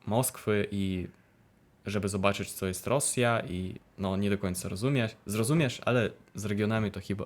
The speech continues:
chyba inne, inne, inna różnica po prostu między stolicą a małymi miastami niż między Moskwą a resztą Rosji. E,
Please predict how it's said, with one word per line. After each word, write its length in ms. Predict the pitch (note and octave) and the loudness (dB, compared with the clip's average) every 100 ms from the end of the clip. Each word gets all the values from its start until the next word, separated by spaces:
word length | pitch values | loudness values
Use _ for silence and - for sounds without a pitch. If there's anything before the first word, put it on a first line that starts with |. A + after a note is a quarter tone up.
| - | -4
chyba 280 | - G#2 F#2 - - - - - | -2 0 -2 -8 -16 -16 -10 2
inne, 400 | A2+ G2+ F#2+ F2+ - | 4 4 2 -2 -6
inne, 540 | A2 G#2 G2+ F#2 F2 - | -2 2 2 0 -4 -4
inna 200 | A2+ G#2+ | -2 0
różnica 480 | G2+ G2 A2+ G2+ - | 0 2 2 0 -4
po 100 | F2+ | -4
prostu 320 | F#2 F2+ - | -6 -6 -4
między 260 | F#2+ F#2+ F#2 | -2 -2 -4
stolicą 580 | - G2+ A#2 - F#2+ F2+ | -4 -4 -4 -2 -4 -4
a 480 | F2+ F#2 F#2 F2 - - - | -4 -4 -4 -6 -8 -12 -4
małymi 340 | G2+ G2+ F#2+ | 0 2 2
miastami 560 | F#2 F2+ - C3 G#2 F#2 | 0 -2 0 2 0 -2
niż 340 | - G2+ - - - - - - - - | -2 -2 -2 -10 -18 -20 -20 -20 -18 -4
między 520 | G2 F#2+ F#2 F2+ F2 - | -2 0 -2 -4 -4 0
Moskwą 480 | A2+ A#2 - G2 - | 0 0 0 0 0
a 260 | F2+ F2 - - | -2 -2 -4 -10
resztą 400 | - G#2 G2 G2 | -2 0 0 -2
Rosji. 380 | G2 F#2 - F#2+ - - - - - - - - - | -2 -2 -4 -8 -12 -20 -20 -18 -20 -20 -20 -18 -2
E, 760 | A2 A2+ A2+ A2 A2 A2 G#2+ | 4 6 8 6 6 4 2